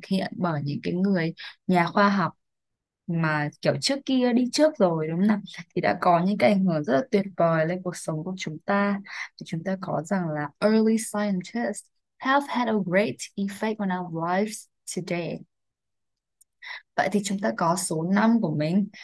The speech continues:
Mình nghĩ rằng là đáp án nào sẽ là đáp án chính xác nhỉ? Đúng rồi, khi mà mình muốn nói tới một cái quan điểm gì đó, nó một cách chung chung, đúng, nó không phải là quan điểm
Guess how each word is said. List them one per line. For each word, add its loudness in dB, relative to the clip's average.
Mình 0
nghĩ 2
rằng 2
là -2
đáp 0
án 2
nào 4
sẽ -4
là 4
đáp 2
án 2
chính -6
xác 0
nhỉ? 0
Đúng 0
rồi, 6
khi 0
mà 6
mình 6
muốn 0
nói -2
tới 0
một -2
cái -10
quan 4
điểm 4
gì -4
đó, 2
nó 4
một 4
cách -4
chung 2
chung, 2
đúng, 0
nó 2
không -2
phải 2
là 2
quan 2
điểm 2